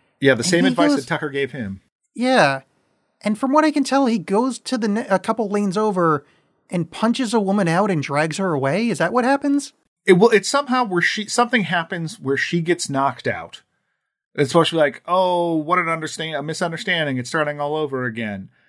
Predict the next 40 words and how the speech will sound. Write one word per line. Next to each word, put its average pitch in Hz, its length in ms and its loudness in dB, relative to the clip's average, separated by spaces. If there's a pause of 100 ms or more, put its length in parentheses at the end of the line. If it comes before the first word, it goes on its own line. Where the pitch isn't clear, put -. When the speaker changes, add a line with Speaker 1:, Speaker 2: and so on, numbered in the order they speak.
(220)
Speaker 1:
But 143 200 2
then 220 180 4
he, 240 220 0
like, 233 320 -2
is 190 220 -6
dragging 175 720 -2
her 170 340 -6
away. 156 680 2
He 147 140 4
doesn't 220 240 2
seem 247 240 2
freaked 226 460 -2
out 233 320 0
by 101 220 -4
it. - 180 -20 (960)
And 170 120 4
it's, 170 120 2
Speaker 2:
Okay. 160 160 4
Speaker 1:
it's, 170 200 0
I, 170 240 2
I 170 120 -2
don't 202 120 2
know 202 100 4
if 170 80 -2
that, 196 120 -2
that 170 220 0
the, 170 180 -2
that's 156 260 -2
the 170 120 -2
movie 147 520 -2
going 135 340 4
like, 117 200 -2
"Look, 117 300 -6
we're 131 80 -4
not 139 180 2
saying 104 500 -6
all 107 300 -6
hillbillies 92 500 -16
are 95 60 -20
good. 92 340 -16